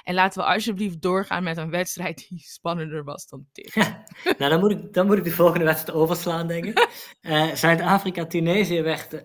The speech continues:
Speaker 2: ook nul nul.
Speaker 1: Oh gosh.
Speaker 2: Eh, het hoogtepunt, ik scroll even. Het hoogtepunt van de wedstrijd was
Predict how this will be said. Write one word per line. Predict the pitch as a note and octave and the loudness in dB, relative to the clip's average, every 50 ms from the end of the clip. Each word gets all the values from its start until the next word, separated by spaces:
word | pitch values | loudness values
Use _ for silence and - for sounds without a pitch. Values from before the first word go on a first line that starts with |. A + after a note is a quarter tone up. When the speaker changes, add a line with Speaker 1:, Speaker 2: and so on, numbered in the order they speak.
| _ _ | _ _
Speaker 2:
ook | - F3+ F#3 F3+ E3 | -4 -4 -4 -4 -6
nul | D#3 D#3 D#3+ E3+ E3 D#3 | -6 -6 -4 -4 -4 -4
nul. | D#3 D#3 D#3 E3 G3 A3 G#3+ - _ G3+ | -4 -4 -6 -6 -8 -10 -12 -16 _ -14
Speaker 1:
Oh | F#3+ E3 D3 | -12 -12 -12
gosh. | D3+ E3 D3+ D3+ E3 D3+ | -12 -14 -14 -14 -12 -8
Speaker 2:
Eh, | D3 C#3+ C#3+ C#3+ D3 D3 C#3 - - _ _ _ _ _ | -6 -4 -2 -2 -4 -4 -8 -12 -16 _ _ _ _ _
het | _ D#3+ E3 D3 C3 | _ -6 -6 -6 -6
hoogtepunt, | B2 B2 C3+ D#3 G3+ G#3+ G#3+ - - E3+ - _ _ _ _ F#3 F3+ F3 E3+ D#3+ D#3+ D3+ - - - - - - - - _ _ _ _ _ _ _ _ _ _ _ _ _ _ _ _ _ | -6 -2 0 0 0 0 -4 -8 -12 -14 -14 _ _ _ _ -2 0 0 0 -2 -4 -8 -10 -14 -16 -16 -16 -18 -20 -20 _ _ _ _ _ _ _ _ _ _ _ _ _ _ _ _ _
ik | _ - C3+ - _ _ _ | _ -20 -20 -20 _ _ _
scroll | - - - - - D#3 E3+ F3+ F3 D#3 D#3 | -18 -18 -18 -18 -12 -8 -6 -6 -6 -6 -6
even. | D#3+ D#3+ D3+ D#3 D#3+ | -8 -8 -8 -8 -10
Het | - D3 | -12 -10
hoogtepunt | C#3+ C#3 D3+ F#3 G#3+ G#3+ - - F3+ - F3+ F3 E3 E3 | -6 -2 -2 -2 -2 -2 -4 -12 -10 -6 -6 -6 -6 -6
van | - E3+ D#3+ | -8 -8 -6
de | D#3+ | -4
wedstrijd | E3+ F3 F3 - E3 D#3 C#3+ | -4 -4 -6 -6 -8 -8 -6
was | D3 D3 C#3+ C#3 - - | -4 -6 -6 -6 -8 -12